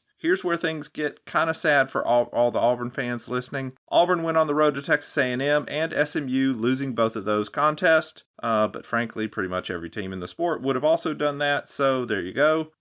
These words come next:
Baylor went over to T C U and lost soundly. Single discipline Sewanee also lost at Lynchburg, and Sacred Heart lost at Dartmouth. It's really hard to win on the road. <laughs> Week nine.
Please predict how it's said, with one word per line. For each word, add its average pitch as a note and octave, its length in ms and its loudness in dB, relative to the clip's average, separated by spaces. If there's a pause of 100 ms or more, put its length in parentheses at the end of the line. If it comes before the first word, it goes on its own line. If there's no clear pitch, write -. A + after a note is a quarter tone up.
(100)
Baylor D#3+ 340 -2
went D3+ 180 0
over B2+ 180 2
to B2 120 -8
T F3+ 220 -6
C - 160 -6
U D#3+ 340 4
and A#2 120 2
lost A#2 320 4
soundly. D3+ 600 0 (160)
Single F3 380 0
discipline D3 520 -2
Sewanee F3+ 500 0
also C#3 340 2
lost A#2 400 2
at A2 240 2
Lynchburg, E3 560 -4 (160)
and C#3+ 240 -4
Sacred C#3 360 -2
Heart A2+ 400 2
lost G2+ 420 0
at F#2+ 300 0
Dartmouth. B2 500 0 (220)
It's - 120 -20
really D#4 220 -8
hard A2+ 220 0
to F#2 80 -10
win F2+ 160 -6
on E2 100 -8
the D#2 80 -10
road. F2 280 -2 (600)
<laughs> - 580 -20
Week E3+ 240 -4
nine. G2+ 420 0